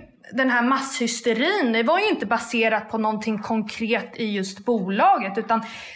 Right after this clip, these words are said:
det var ju spekulationer i ett forum som helt enkelt drev upp kursen helt obefogat. Eh, och då finns det ju vissa som, som, em, säger att det här var för att man ville göra en så kallad short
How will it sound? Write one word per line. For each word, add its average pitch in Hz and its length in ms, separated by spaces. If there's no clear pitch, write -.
det 226 120
var 302 140
ju 359 320
spekulationer 247 1080
i 214 80
ett - 340
forum 247 540
som 302 200
helt 208 280
enkelt 202 520
drev 214 300
upp - 240
kursen 247 720
helt 190 280
obefogat. 190 720
Eh, 208 200
och 240 160
då 294 80
finns 285 340
det 269 60
ju 262 80
vissa 247 360
som, 226 340
som, 226 360
em, 220 220
säger 240 380
att 233 140
det 233 60
här 226 260
var 214 260
för 220 80
att 208 120
man 214 160
ville 214 400
göra 254 320
en 240 80
så 247 100
kallad 226 340
short 302 460